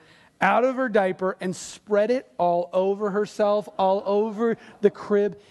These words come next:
It was everywhere. She was, and this is nasty. I mean, this is disgusting. My wife would have nothing to do with it.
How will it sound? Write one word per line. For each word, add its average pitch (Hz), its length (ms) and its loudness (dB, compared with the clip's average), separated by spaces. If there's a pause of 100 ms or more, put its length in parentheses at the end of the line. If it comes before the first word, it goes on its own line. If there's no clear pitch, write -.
(300)
It 220 280 -2
was 175 360 -10 (360)
everywhere. 190 640 -2
She - 480 -4
was, 208 260 -6 (460)
and 185 200 0
this 285 200 -2
is 170 160 -12
nasty. 156 800 -8 (120)
I - 40 -2
mean, 202 120 2
this 294 200 0
is - 140 -12
disgusting. - 1040 -6 (280)
My 208 180 2
wife 226 220 0
would 214 80 0
have 202 160 -2
nothing 202 280 -2
to 190 100 -2
do 175 140 -4
with 175 180 -4
it. 139 120 -6